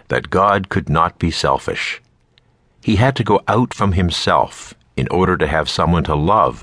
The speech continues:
outside of himself. So God created the world. God made this wonderful world in which we live,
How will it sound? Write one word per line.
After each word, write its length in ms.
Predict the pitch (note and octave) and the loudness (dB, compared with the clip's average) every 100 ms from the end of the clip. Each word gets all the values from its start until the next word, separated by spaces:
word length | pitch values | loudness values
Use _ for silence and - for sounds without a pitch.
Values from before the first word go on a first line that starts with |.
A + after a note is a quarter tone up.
| - | -6
outside 420 | D2 B1+ - C2 | -4 -2 -2 -2
of 140 | A#1 A#1 | -2 -4
himself. 720 | A#1+ - B1 - - - - _ _ _ _ _ _ _ _ | -6 -2 0 -2 -4 -16 -20 _ _ _ _ _ _ _ _
So 220 | - B1 | -4 -2
God 420 | B1+ B1 C2+ F#2+ - | 0 2 2 0 -2
created 460 | E2 C#2+ D2 F#2+ | 0 0 0 0
the 100 | F#2 | -2
world. 500 | G2 B2+ E2 - - - _ _ _ _ _ _ _ _ _ _ | 2 2 2 -2 -8 -20 _ _ _ _ _ _ _ _ _ _
God 360 | F#2 G2 A2+ F2 | 2 2 2 0
made 460 | F2 D#2+ B1+ G#1+ | 0 2 -2 -2
this 340 | A#1+ A#1 - - | -4 -4 -8 -10
wonderful 560 | C2 C#2 E2+ D2 - D2 | -4 -2 -2 -2 -2 0
world 400 | D2 C#2 C2 D2 | 2 2 0 0
in 140 | C2 | 0
which 200 | C2+ - | -2 -2
we 140 | D#2 D2+ | 0 0
live, 400 | D2 G#1 - | 0 -2 -6